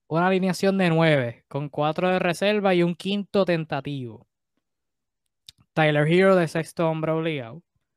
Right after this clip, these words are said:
Omer Yurtseven, que todavía no, no sé por qué no jugó contra Toronto. Creo que fue una cuestión de, de macheo, pero creo que, que debe estar jugando,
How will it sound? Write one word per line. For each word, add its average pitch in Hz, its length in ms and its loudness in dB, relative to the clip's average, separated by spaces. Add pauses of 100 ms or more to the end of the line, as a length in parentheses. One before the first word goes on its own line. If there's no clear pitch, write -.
(640)
Omer 160 360 2
Yurtseven, 185 680 0 (120)
que 139 160 -4
todavía 135 420 -4
no, 156 320 -4
no 147 220 -10
sé 139 240 -8
por 151 120 -8
qué 143 120 -12
no 139 120 -8
jugó 147 200 -8
contra 139 260 -10
Toronto. 165 520 -8 (180)
Creo - 180 -8
que 127 100 -10
fue 139 160 -10
una 143 200 -2
cuestión 135 420 -8
de, 135 260 -4 (380)
de 139 120 2
macheo, 143 540 0 (200)
pero 123 340 -4
creo 123 340 -6
que, 135 380 -2
que 131 140 -6
debe 127 160 -6
estar 131 240 -6
jugando, 139 500 -2